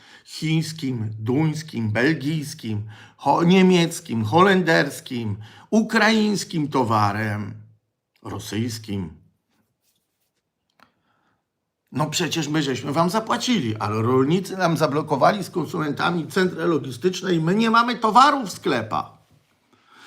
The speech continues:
Na tym nie ucierpi gospodarka, panie Maciak, dlatego że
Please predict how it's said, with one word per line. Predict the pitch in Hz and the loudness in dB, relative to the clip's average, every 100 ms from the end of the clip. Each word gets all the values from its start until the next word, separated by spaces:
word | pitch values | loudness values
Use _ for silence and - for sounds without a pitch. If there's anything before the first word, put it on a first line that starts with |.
| - - - | -20 -14 -2
Na | 156 190 | 2 2
tym | 202 220 226 | 2 2 4
nie | 214 | 4
ucierpi | 208 - 311 403 359 233 | 2 0 0 0 -2 2
gospodarka, | 175 - 151 131 117 98 - 80 - - _ _ _ | 2 2 0 0 0 -2 -6 -10 -10 -16 _ _ _
panie | - 143 131 | -2 2 2
Maciak, | 113 92 - 78 - - - - - | 2 0 -8 -14 -18 -20 -20 -14 -8
dlatego | 131 175 180 190 | -4 -2 2 2
że | 170 175 170 | 4 4 4